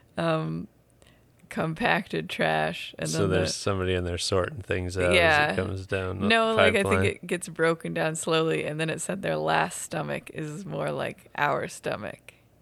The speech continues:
Speaker 2: It's just like,
Speaker 1: So
Speaker 2: "All
Speaker 1: isn't
Speaker 2: right,
Speaker 1: that wild?
Speaker 2: let's get this poop ready for the ground."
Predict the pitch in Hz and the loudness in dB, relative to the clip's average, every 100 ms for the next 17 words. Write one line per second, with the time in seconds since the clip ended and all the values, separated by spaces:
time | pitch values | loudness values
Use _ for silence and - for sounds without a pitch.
0 | _ - 90 - 120 - - - - - | _ -4 -4 -4 -12 -6 -4 -6 -12 -4
1 | - 170 190 180 160 131 143 147 160 208 | 2 4 2 2 2 2 4 4 2 -4
2 | 226 87 85 - 87 - 87 - - 101 | -2 -4 -4 -4 -4 -2 -4 -6 -2 -2
3 | 101 98 95 104 104 107 107 101 98 92 | 0 4 4 4 0 0 2 6 6 6
4 | 90 90 | 2 -4